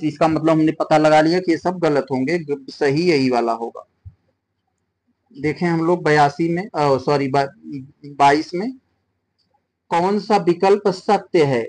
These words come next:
तीन गलत हैं, एक ही सही है, उसी सही को बताना है। तो साथियों, कैसे बताएंगे आप लोग सही है? तो देवी पाटन मेला, देवी पाटन मेला साथियों फर्रुखाबाद में नहीं लगता है, ये लगता है बलरामपुर में।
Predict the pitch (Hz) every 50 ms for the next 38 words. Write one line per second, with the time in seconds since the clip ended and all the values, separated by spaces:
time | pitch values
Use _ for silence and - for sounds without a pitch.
0 | - _ - 190 185 196 202 196 170 147 147 147 165 185 196 - 160 185 214 254
1 | 262 262 - 185 180 180 180 160 165 190 202 185 - 160 165 180 196 196 226 247
2 | 233 170 143 - 208 208 180 - 180 156 151 175 185 180 220 202 196 190 - -
3 | 156 156 156 147 135 117 107 107 - _ _ _ _ _ _ _ _ - 185 175
4 | 190 185 180 185 196 214 208 - 196 170 160 - - 220 202 202 185 - 170 165
5 | 170 165 160 160 160 143 127 - 143 143 135 - 139 127 131 127 127 135 160 240
6 | 294 _ _ _ _ _ _ _ - 170 147 143 165 170 170 170 214 226 - -
7 | 185 165 165 165 - 202 202 202 185 175 165 151 147 139 135 113 - - _ _
8 | _ _ _ _ _ _ 147 135 131 170 175 165 185 208 190 - 190 170 165 170
9 | 202 202 202 196 185 175 175 175 170 - 156 147 147 - 143 143 160 190 262 302
10 | - _ _ _ _ - - 170 170 165 165 170 170 170 - - 220 190 202 196
11 | 202 208 214 220 220 214 214 214 233 269 262 254 220 - - - - 123 117 117
12 | 113 113 - _ _ _ _ _ - 147 139 175 220 220 202 175 156 135 - -
13 | 185 175 175 202 254 233 170 175 170 170 165 165 180 180 190 202 208 196 180 -
14 | 196 190 180 180 160 135 123